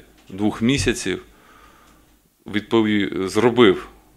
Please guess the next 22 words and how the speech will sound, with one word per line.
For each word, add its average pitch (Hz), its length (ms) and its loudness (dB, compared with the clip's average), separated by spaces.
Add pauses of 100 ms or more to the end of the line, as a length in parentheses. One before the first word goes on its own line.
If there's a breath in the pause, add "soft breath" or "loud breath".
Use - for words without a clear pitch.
(160)
цю 117 220 -2
потужну 92 800 -2
і - 60 -10
серйозну 101 500 0
роботу. 110 600 0
І 95 200 -2
зараз, 113 640 0
е, 85 240 -6
якщо 92 240 -6
вам 98 160 -4
відомо, 110 420 2
то, 95 360 -2 (720 loud breath)
м, 87 420 -10
найближчим 101 480 -4
часом, 113 540 0
е, - 260 -14 (1040)
Україна 104 480 -2
знов 104 280 -2 (500)
буде 95 280 -6
повноправним 95 720 -2
ц-, - 260 -10
членом 117 480 -2